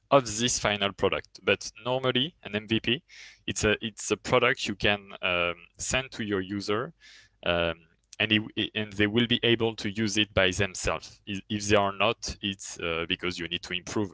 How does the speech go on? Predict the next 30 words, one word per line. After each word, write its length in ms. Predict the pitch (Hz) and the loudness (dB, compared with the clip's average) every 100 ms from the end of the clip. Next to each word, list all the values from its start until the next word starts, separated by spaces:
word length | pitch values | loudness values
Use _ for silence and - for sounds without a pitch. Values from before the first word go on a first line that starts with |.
| - | -10
your, 300 | 95 87 87 87 - | -6 -2 -2 -2 -6
your 240 | - - | -4 -2
M 120 | 98 92 | -2 0
V 80 | 98 | -2
P. 180 | 139 - - - - - _ | -2 -4 -14 -16 -16 -18 _
Uh, 160 | 90 85 | -2 0
but 140 | 92 - | 0 2
normally, 340 | 107 104 104 | 0 2 0
the 100 | 104 | 0
definition 440 | 87 90 - - 90 | -2 -2 -4 -6 -4
of 80 | 85 | -4
M 140 | 90 | -4
V 100 | 90 92 | -6 -4
P 260 | 107 110 - | -2 -2 -4
is 200 | 95 92 | -6 -8
a, 360 | 85 80 80 87 - | -8 -8 -10 -12 -10
is 160 | 110 87 | -6 -6
a 40 | |
product 400 | - 107 87 - | 0 2 2 0
which 220 | 98 - | -2 0
live 260 | 95 107 92 - - | 2 2 0 -12 0
by 100 | 92 | 2
himself 640 | 90 90 95 107 117 - - | 2 -2 0 -2 -4 -18 -4
and 160 | 101 101 | -4 -2
you 60 | |
can 200 | - 95 | -2 -2
improve 340 | 92 90 - - | -4 -10 -10 -10
it. 1200 | _ _ _ _ _ _ _ _ _ - - - - - | _ _ _ _ _ _ _ _ _ -20 -18 -16 -16 -4
Uh, 80 | 98 | 0
so 360 | - 143 117 | 4 4 4